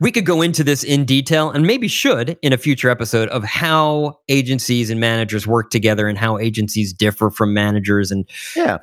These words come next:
Speaker 1: and what, what that they're supposed to be. But there are, if you are not Harrison Ford, there are reasons to have an agent.
Speaker 2: I'm
Speaker 1: Uh,
Speaker 2: sure. I'm sure.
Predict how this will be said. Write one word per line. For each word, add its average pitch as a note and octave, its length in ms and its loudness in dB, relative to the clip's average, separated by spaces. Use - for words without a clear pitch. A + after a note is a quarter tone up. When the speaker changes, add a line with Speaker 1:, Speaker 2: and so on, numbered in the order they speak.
Speaker 1:
and A#2+ 120 2
what, A#2 120 2
what A2+ 220 0
that A2+ 240 -2
they're A#2 160 2
supposed A2 360 0
to - 80 -10
be. A2 80 2
But G#2 160 -2
there C#3 180 0
are, C3+ 440 2
if C3+ 200 -2
you C#3+ 280 2
are C3 120 2
not D3+ 240 2
Harrison A#2+ 440 0
Ford, D#2+ 280 -10
there C#3 180 2
are D#3+ 220 2
reasons C#3+ 480 -2
to A#2 100 -2
have A2+ 200 0
an A2 80 -4
agent. A2 440 -4
Speaker 2:
I'm C#3+ 160 2
Speaker 1:
Uh, - 20 -8
Speaker 2:
sure. - 160 -12
I'm G2 440 2
sure. C2+ 540 -10